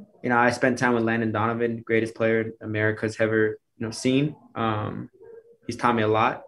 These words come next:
as a, as a player, as a striker, and the way, you know, I have to continue to work. And, you know, being able to play in Europe, uh, I was coached by the Ajax coach,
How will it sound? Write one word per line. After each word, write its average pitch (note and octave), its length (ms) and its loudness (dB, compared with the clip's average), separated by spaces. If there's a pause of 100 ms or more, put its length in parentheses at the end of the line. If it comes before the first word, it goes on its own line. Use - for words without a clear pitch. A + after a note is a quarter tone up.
(120)
as A2+ 160 -4
a, - 280 -8
as A2+ 120 -4
a G#2+ 80 -2
player, A2+ 320 4
as C3 100 2
a A2 60 -4
striker, A2 360 0
and B2+ 140 0
the A2+ 60 0
way, A2 500 0 (300)
you A#2+ 80 -4
know, A2 60 -2
I - 20 -2
have A2+ 120 -6
to - 60 -18
continue A2+ 300 -4
to G#2+ 80 2
work. A#2+ 380 2 (640)
And, B2 400 4
you C3 60 2
know, B2+ 140 2
being C3+ 200 2
able C#3 140 4
to - 100 -8
play C#3 220 4
in C3 80 0
Europe, C#3 360 0
uh, A2 400 -2
I A#2+ 80 2
was A#2+ 140 0
coached B2 280 -2
by A#2 180 4
the A2 80 0
Ajax A#2 360 -4
coach, D#3 420 -2